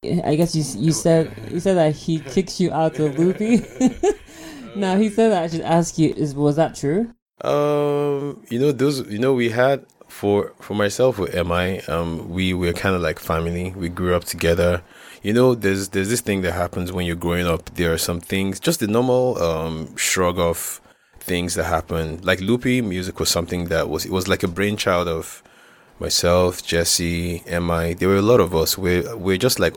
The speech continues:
Speaker 2: all young people, um, trying to run, to do music and work it through an umbrella, because we had that thing that, okay, we came together as a force, we could come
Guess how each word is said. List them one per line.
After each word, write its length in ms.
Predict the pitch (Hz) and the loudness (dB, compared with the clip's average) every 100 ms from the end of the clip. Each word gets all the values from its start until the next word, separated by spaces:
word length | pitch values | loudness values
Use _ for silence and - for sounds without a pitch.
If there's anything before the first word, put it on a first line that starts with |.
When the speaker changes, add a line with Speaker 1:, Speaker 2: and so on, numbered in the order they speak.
| - | 2
Speaker 2:
all 220 | 95 98 | 4 4
young 340 | 87 87 92 | 2 0 -2
people, 600 | - 95 87 92 90 87 - - - _ _ _ - | -2 -4 0 0 0 -4 -8 -20 -20 _ _ _ -4
um, 420 | 80 82 82 80 | -2 0 -2 -4
trying 380 | - 90 87 87 - | 0 0 0 -2 -2
to 440 | 85 80 78 82 87 - | -2 -2 -4 -6 -10 -16
run, 760 | 80 90 85 85 85 82 85 - _ _ _ _ _ | -6 0 2 2 -2 -6 -8 -14 _ _ _ _ _
to 140 | - 95 | -6 -6
do 220 | 85 107 | -2 0
music 500 | 104 92 87 80 - | 2 2 0 -4 -2
and 480 | 85 82 80 - - | -2 -2 -6 -8 -12
work 420 | 82 90 92 - - _ | 0 2 2 -2 -16 _
it 140 | 87 85 | -8 -6
through 300 | - 92 87 | -4 -2 -2
an 100 | 82 | -2
umbrella, 320 | 87 85 87 | -2 0 0
because 220 | 82 95 | 0 -2
we 100 | 92 | -2
had 260 | 90 113 101 | 0 -2 0
that 180 | 95 - - _ - | -2 -2 -12 _ -6
thing 300 | 92 90 87 | -4 -2 0
that, 160 | 80 - | -2 -2
okay, 280 | 98 - | -2 0
we 140 | 87 90 | -2 -4
came 260 | - 104 | -2 -2
together 300 | 101 95 95 | 0 2 2
as 80 | 92 | 2
a 60 | 85 | -2
force, 440 | - 85 85 - - - - - | -2 2 2 0 -8 -14 -12 -6
we 80 | 92 | -4
could 160 | 90 | -2
come 580 | - 95 92 92 90 87 | -2 0 0 -2 -4 -6